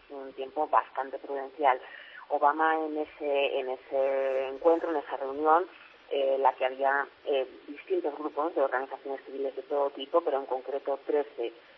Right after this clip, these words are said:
eh, opositores, trece, trece disidentes, eh, les reconoció el extraordinario coraje que tienen y les aclaró que el viaje no solo implicaba reunirse con el gobierno, sino también con los cubanos,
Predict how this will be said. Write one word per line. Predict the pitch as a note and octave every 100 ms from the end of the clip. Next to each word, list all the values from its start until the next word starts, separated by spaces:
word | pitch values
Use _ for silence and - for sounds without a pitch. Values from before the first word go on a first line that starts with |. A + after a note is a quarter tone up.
| -
eh, | C3+ C3+ C#3 C#3 C#3
opositores, | - D3+ - - C#3+ C#3+ E3 -
trece, | - - C3+ C#3 -
trece | D#3 - C#3+ C#3+ C#3 -
disidentes, | F3 - D3 D3 D3 D#3 E3 - - - -
eh, | D3 C#3+
les | D3 D3+
reconoció | D3+ D3 D3 F3
el | D#3+
extraordinario | D#3 - C3 C#3 C#3+ C#3 C#3+ D3 D3
coraje | - C#3 C#3+ - C#3+ D3+ - -
que | C#3+
tienen | - D#3 D3 D3+ - - - -
y |
les | E3 -
aclaró | - A3 F3+
que | -
el | F#3
viaje | E3 F#3 G3+ - D#3+ D#3+
no | D3+ -
solo | D3
implicaba | D3+ D#3 - C#3+ D3
reunirse | D3+ C#3 C#3 -
con | B2+ C3+
el |
gobierno, | C#3+ D#3 G#3 G3
sino | C#3+
también | C3 C#3 C#3+
con | D3 D3
los | C#3
cubanos, | - C3+ C3+ G#2+